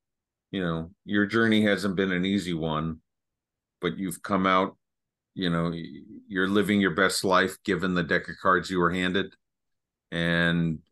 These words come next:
um, I'm grateful that you're inspiring others and trying to lead others with your message about,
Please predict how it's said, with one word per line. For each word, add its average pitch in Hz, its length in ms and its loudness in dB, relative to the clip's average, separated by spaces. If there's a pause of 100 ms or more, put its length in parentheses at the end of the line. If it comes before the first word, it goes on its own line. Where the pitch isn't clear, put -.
(100)
um, 80 520 -2
I'm 82 180 -4
grateful 92 500 0
that 85 160 -4
you're 87 180 0
inspiring 85 640 2
others 82 340 -2
and 82 120 -4
trying 85 220 -2
to 80 40 -2
lead 82 260 -2
others 78 480 -2
with 82 220 -8
your 80 120 -2
message 80 500 -4
about, 78 320 -2